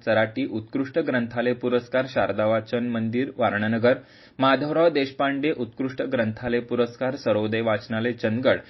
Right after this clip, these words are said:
आणि बळीरामजी देसाई उत्कृष्ट ग्रंथालय पुरस्कार अक्षय सार्वजनिक वाचनालय चाफोडे यांना प्रदान करण्यात आला. उत्कृष्ट बालवाचक आदिती भातकांडे, अभ्यासी वाचक अनिल होलम, महिला वाचक जया आपटे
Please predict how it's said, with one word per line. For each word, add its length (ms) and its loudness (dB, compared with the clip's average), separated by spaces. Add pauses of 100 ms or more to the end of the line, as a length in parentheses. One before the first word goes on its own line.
(180)
आणि 160 2
बळीरामजी 600 4
देसाई 400 0
उत्कृष्ट 540 -6
ग्रंथालय 540 -2
पुरस्कार 600 2
अक्षय 340 2
सार्वजनिक 680 2
वाचनालय 500 0
चाफोडे 580 2 (320)
यांना 240 6
प्रदान 340 0
करण्यात 320 0
आला. 160 4 (420)
उत्कृष्ट 480 4
बालवाचक 580 4 (140)
आदिती 380 2
भातकांडे, 720 -2 (280)
अभ्यासी 640 0
वाचक 520 2 (380)
अनिल 340 2
होलम, 380 2 (180)
महिला 400 0
वाचक 440 2 (320)
जया 340 4
आपटे 500 -6